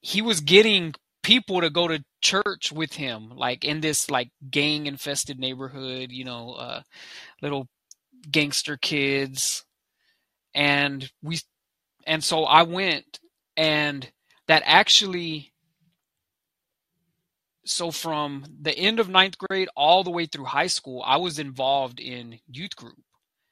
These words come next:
So instead of, like, I, I didn't use substances, I wasn't in gangs. We were, like, breaking up the fights at school. We were trying to talk to the gang members about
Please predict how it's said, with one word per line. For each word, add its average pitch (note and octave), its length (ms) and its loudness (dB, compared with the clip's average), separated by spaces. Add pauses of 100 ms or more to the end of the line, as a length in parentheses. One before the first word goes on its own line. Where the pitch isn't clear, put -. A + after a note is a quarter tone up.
(200)
So D3+ 260 -6
instead D#3+ 440 2
of, C#3 400 -4 (340)
like, C3 200 -6
I, C#3 160 2
I C#3 100 2
didn't D3+ 220 -4
use D3+ 220 -10
substances, C3 840 -8 (320)
I B2+ 80 -2
wasn't D3+ 300 -4
in C#3+ 160 -4
gangs. C3+ 520 -4 (260)
We D#3+ 140 -6
were, G3+ 140 2
like, C3 180 4
breaking D3 420 -4
up C#3+ 200 -4
the D#3 80 -10
fights D3+ 380 0
at D#3 140 -10
school. D#3+ 640 -10 (300)
We D3+ 180 -8
were D#3+ 320 -2 (680)
trying D3+ 260 2
to D3 80 -2
talk D3 320 -2
to C3+ 340 -6
the D3 100 -8
gang D3+ 300 -2
members D3+ 340 -6
about C3 260 -6